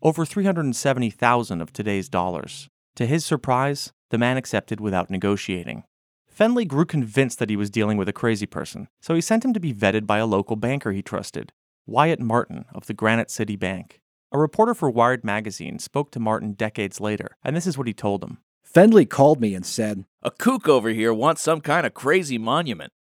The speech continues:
Speaker 2: But when this fella showed up, he was wearing a very nice, expensive suit, which made me take him a little more seriously. And he was well-spoken, obviously an educated person.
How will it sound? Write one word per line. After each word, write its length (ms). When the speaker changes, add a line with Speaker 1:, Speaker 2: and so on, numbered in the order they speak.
Speaker 2:
But 80
when 100
this 160
fella 300
showed 320
up, 320
he 80
was 200
wearing 340
a 100
very 400
nice, 320
expensive 580
suit, 340
which 200
made 220
me 140
take 320
him 100
a 80
little 300
more 180
seriously. 760
And 160
he 80
was 120
well-spoken, 800
obviously 480
an 140
educated 500
person. 460